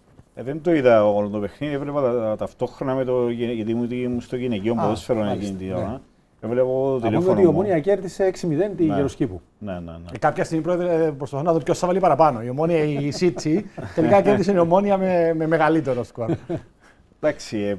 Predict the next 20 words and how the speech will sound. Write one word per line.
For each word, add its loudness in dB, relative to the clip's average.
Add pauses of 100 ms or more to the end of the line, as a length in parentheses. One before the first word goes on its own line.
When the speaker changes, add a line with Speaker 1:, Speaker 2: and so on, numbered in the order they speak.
(200)
Speaker 1:
αν -4
πάμε 0
στο -12
συγκεκριμένο -4
παιχνίδι, -4
εκείνο -4 (100)
που -10
πρέπει -2
να 2
δούμε -2
σαν -8
Ομόνοια, -6
αντιλαμβάνεστε, -6
η -6
Manchester -12
United -6
θα -10
έρθει -10
να -8
παίξει -12